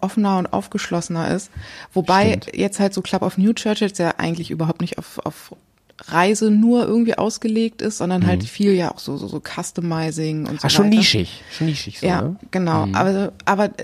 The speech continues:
Speaker 1: da ist jetzt halt nicht irgendwie, d-, dass da die größten Moto-G Ps Fan, äh, G-,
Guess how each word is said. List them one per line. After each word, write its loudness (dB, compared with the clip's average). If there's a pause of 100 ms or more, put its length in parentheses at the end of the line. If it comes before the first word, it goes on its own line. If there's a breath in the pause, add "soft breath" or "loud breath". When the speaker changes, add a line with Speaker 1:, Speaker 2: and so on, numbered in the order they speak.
(340)
Speaker 1:
da 2
ist -2
jetzt 0
halt 2
nicht 2
irgendwie, 2
d-, -4
dass -4
da 2
die -2
größten 2
Moto-G 4
Ps -4
Fan, 0
äh, 4
G-, -8